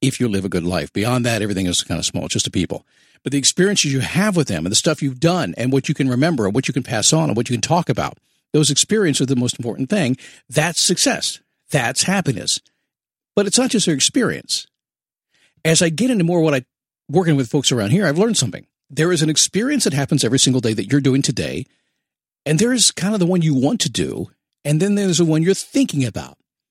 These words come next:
So as we design our life, we create a life, we live it, we try to figure out all the pieces that are going on, we get to this core of experience every single day, but there's something else in our mind thinking about it. And I, I see that a lot. I think you hear that a lot.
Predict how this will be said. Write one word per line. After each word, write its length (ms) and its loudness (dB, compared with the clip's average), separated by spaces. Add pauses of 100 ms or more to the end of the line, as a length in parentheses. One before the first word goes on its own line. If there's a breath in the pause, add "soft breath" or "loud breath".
(480)
So 140 0
as 200 0
we 80 2
design 320 2
our 60 4
life, 420 2
we 60 -4
create 240 2
a 40 2
life, 460 2
we 100 -2
live 180 4
it, 140 2
we 60 -2
try 160 0
to 60 0
figure 220 0
out 40 0
all 60 -2
the 80 -10
pieces 360 -2
that 80 -4
are 60 -4
going 260 -4
on, 340 2 (240 soft breath)
we 60 0
get 120 0
to 80 -2
this 160 2
core 520 2 (140)
of 160 -6
experience 540 2
every 140 0
single 260 2
day, 120 2
but 140 0
there's 160 2
something 260 0
else 140 0
in 80 2
our 60 0
mind 300 0
thinking 340 -2
about 240 -8
it. 80 -20
And 100 -4
I, 80 0 (140)
I 80 -2
see 160 2
that 120 0
a 40 2
lot. 340 -2 (1080)
I 40 2
think 120 4
you 80 4
hear 200 6
that 120 0
a 40 -4
lot. 260 -6